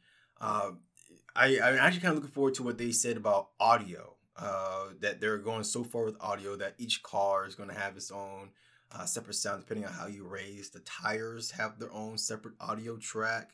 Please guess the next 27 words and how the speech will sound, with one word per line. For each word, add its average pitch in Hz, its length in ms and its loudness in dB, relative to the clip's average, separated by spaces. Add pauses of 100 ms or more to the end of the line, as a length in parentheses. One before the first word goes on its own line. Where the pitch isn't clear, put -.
(600)
um, 101 520 -4 (280)
that 110 180 2
they're 110 160 0
working 110 400 -2
in, 104 600 -4 (220)
uh, 98 420 0
the 95 100 -14
new 107 340 -8 (160)
Windows, 110 1000 -6 (420)
uh, 87 180 -4 (180)
audio, 104 280 2
spatial - 500 -4
audio, 101 340 -2
whatever 104 320 -4
it's 101 120 -6
called, 101 500 -4 (420)
and 98 300 0
also 101 300 -2
Dolby 90 320 -12 (100)
Atmos. 120 840 -2 (260)
It's - 100 -10
like - 160 -14
they're 135 140 -6
putting 104 380 -4
so 123 560 0
much, 110 500 -6 (640)
uh, 92 360 -2